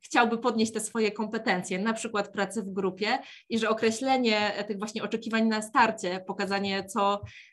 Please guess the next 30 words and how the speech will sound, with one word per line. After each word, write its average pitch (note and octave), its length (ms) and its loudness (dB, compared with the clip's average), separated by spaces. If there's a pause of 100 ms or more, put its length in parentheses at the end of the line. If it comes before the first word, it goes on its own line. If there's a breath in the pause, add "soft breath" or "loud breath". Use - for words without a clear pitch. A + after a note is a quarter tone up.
(120 loud breath)
e, G3 500 2 (420)
czego A3+ 180 2
się A3+ 100 -2
możesz A3 300 -2
nauczyć, A3 460 0
czego G#3 180 2
chcesz F#4 260 0
się - 160 0
nauczyć F#3 600 0
i G3+ 380 -4
w - 20 -8
jaki A3 180 4
sposób A3 280 -8
możesz G#3+ 280 -4
się A3 80 -4
nauczyć G#3+ 340 -2
za G#3+ 100 4
pomocą A3+ 400 0
tego G3 400 0 (260 loud breath)
projektu, G#3 500 2
udziału G3+ 300 2
w F#3+ 80 -8
tym G3 140 -4
projekcie, G3 680 -2 (440 loud breath)
e, G3 140 -2
wpływać G#3+ 840 2
może F#3+ 520 -2
znacząco G3 500 -4
na F#3 180 -4
zaangażowanie F3 840 -6